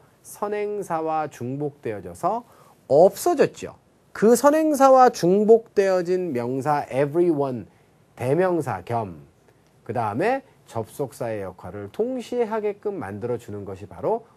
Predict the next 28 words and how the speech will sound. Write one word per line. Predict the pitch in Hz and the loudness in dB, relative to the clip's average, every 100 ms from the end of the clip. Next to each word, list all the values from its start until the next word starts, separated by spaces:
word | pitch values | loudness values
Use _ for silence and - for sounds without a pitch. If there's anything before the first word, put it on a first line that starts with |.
| _ | _
관계대명사의 | - 98 101 104 98 92 87 82 80 | -18 -14 -10 -10 -10 -14 -16 -18 -16
본질 | - 131 165 190 | -10 -8 -6 -6
아니에요? | 143 139 185 226 _ - - _ | -6 -6 -8 -10 _ -20 -20 _
따라서 | 233 285 320 302 214 190 | 4 6 8 6 6 4
이 | 190 247 | 2 2
동사의 | 214 208 214 226 214 | 4 4 6 6 4
주어가, | - 185 190 185 | 2 0 0 -2
숫자를 | 107 131 240 277 254 220 | -4 -12 -4 0 0 0
따지기 | 226 202 196 | 0 2 0
위해선 | 185 175 | 0 0
동사의 | 147 160 190 175 | -2 0 0 -2
주어가 | 151 160 | -4 -4
누구냐를 | 139 127 147 135 139 135 | -4 -4 -4 -4 -6 -6
따져야 | 160 185 190 190 165 | -8 -6 -6 -6 -6
하는데 | 175 175 170 220 127 - _ _ _ _ | -8 -4 6 8 8 2 _ _ _ _
그 | - | -12
동사의 | 123 131 135 135 | -8 -6 -4 -4
주어는 | 123 120 117 | -4 -8 -8
누구입니까? | 113 156 139 104 175 214 233 | -6 -6 -6 -6 -6 -6 -8
everyone이 | - 120 117 117 147 180 135 98 107 123 | -10 -8 -8 -10 -8 -8 -10 -10 -10 -10
되겠습니다. | 98 90 - - 92 110 87 78 - - - | -12 -14 -16 -16 -10 -8 -10 -12 -20 -20 -14
every가 | - 170 208 294 285 277 | 4 6 6 4 6 6
붙으면 | 262 269 254 277 240 160 | 4 2 4 4 4 8
매 | 196 254 | 8 8
하나하나를 | 277 277 285 269 254 240 | 4 2 2 2 2 2
가리키기 | 214 175 160 160 160 | 2 0 -2 -4 -2
때문에 | 156 143 | -2 -2
단수명사, | 110 107 185 247 233 | -4 -6 -4 -4 -4